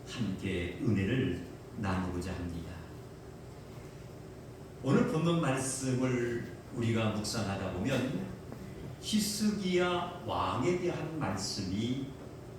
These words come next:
자세하게 소개되고 있는 것을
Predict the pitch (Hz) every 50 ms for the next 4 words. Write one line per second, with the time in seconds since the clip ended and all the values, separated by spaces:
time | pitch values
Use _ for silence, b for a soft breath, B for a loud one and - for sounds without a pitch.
0 | - - - - - - - 92 - - 98 87 90 92 90 92 92 90 - -
1 | - 147 147 139 143 139 135 - 120 113 117 113 110 110 110 113 - - - -
2 | - - - - - - 107 101 110 127 143 151 - - 120 107 - - 117 117
3 | 131 135 - -